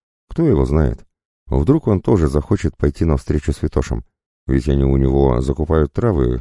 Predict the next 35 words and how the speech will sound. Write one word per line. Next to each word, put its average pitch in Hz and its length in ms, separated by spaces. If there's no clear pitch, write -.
которые 65 400
я 67 60
ему 65 160
поставляю. 60 640
Кстати, 87 340
вспомнив 85 460
про 82 140
травы, 95 420
я 73 160
тут 92 200
же 78 100
отправился 80 500
на 76 100
те - 140
поляны, 82 600
где 71 240
собирал 80 420
лекарственные 76 680
травы, 58 380
так 67 160
как 55 160
наступило 64 520
время 104 380
их 71 300
сбора 98 540
и 120 80
подготовки. - 640
Мне 67 240
нужно 65 300
было 65 220
их 64 180
начать 69 320
сушить - 360
как - 160
положено 60 540